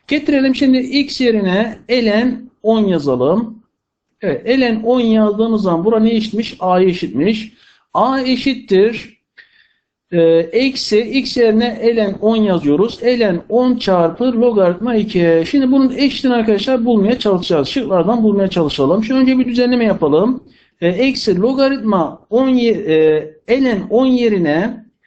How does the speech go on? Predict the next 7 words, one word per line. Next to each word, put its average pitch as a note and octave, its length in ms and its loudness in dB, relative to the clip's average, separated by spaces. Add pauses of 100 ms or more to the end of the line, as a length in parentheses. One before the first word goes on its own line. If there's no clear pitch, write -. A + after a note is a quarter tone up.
(220)
e, E3 200 2
logaritma A#3 1080 0 (1300)
on B3+ 340 2
bölü G#3 540 0
logaritma A#3+ 680 0
e B3 140 0
yazılabilir. G#3+ 840 -2